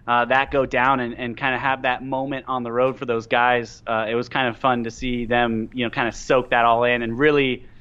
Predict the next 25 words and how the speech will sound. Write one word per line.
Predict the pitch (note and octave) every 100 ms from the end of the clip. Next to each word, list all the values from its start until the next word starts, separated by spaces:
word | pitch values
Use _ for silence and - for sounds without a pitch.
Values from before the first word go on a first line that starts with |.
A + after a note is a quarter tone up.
| - - -
you | B2+
know, | A2+ A2
they | C#3 C#3+
kinda | - F#3 D3+
knew | C#3 E3 F#3
they | E3
had | D3+ D#3 D3+
that | D3
in | D3 D3+
them, | D#3 D#3+ D#3
but | C#3 C3+
to | -
be | C#3+ C#3
able | B2
to |
see | A#2 - C#3 C#3
it | C#3 -
and, | B2 A#2+
and | B2 A#2+
actually | B2 - B2+
do | G#2+ B2 B2
it | B2+ B2+
was | A#2 A2
kind | C3+ A#2+
of, | A2+